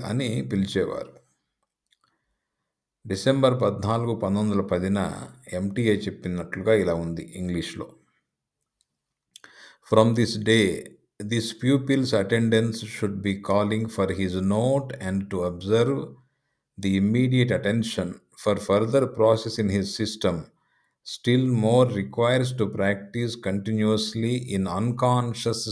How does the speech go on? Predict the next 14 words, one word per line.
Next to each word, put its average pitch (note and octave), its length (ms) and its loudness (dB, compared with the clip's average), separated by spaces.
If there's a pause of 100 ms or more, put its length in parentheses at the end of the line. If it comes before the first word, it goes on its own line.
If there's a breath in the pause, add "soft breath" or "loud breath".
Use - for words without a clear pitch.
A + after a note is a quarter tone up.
state G2 540 -2 (560)
from A2 340 0
tomorrow A#2 500 0
forwards. G2 960 -2 (840)
So C3 320 4
the B2 160 2
place B2 460 0
and A2 200 0
system A#2+ 460 -2
is F#2+ 200 0
now G2 340 0
advised G#2+ 680 0
to G2 100 -2
him G2 480 -4